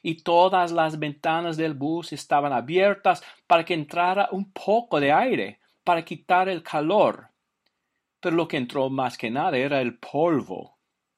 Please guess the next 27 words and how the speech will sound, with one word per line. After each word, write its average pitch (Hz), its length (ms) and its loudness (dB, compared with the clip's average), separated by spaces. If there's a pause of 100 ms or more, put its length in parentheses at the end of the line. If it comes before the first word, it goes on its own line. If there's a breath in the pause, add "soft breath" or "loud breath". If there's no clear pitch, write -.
(400 loud breath)
Al 180 160 4
viajar 190 480 -2
todos, 160 600 0 (300)
sufriendo 139 600 -6
del 135 220 -6
calor 127 720 -2
y 101 80 -8
del 104 220 -8
polvo, 117 600 -4 (680)
un 277 220 -6
hombre 240 340 -4
notó 180 760 -4
a 147 120 -2
un 208 160 -2
muchacho 196 640 -6
que - 160 -8
andaba 165 400 0
feliz 190 1000 -4 (160 soft breath)
y 185 120 -4
con 185 220 -4
una 185 220 2
sonrisa 180 920 -2 (240 soft breath)
en 180 240 -6
medio 214 300 -2
de 190 120 0
la 208 140 0
miseria. 214 680 0